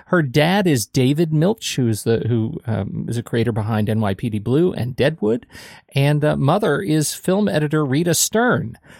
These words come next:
Uh, so she's certainly been around the business and has the chops, and I would say, if anything,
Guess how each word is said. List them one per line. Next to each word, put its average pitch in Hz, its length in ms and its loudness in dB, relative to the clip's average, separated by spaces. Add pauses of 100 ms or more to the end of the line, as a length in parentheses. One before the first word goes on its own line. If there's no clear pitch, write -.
(200)
Uh, 123 200 0
so 135 360 2
she's - 460 -4
certainly 151 400 0
been 127 180 0
around 127 280 0
the 120 60 0
business 123 380 0
and 120 220 -2
has 143 280 -2
the 110 60 -4
chops, 135 460 -2
and 131 260 -4
I 135 120 -2
would 147 160 -2
say, 131 260 0
if 113 140 -4
anything, 117 500 0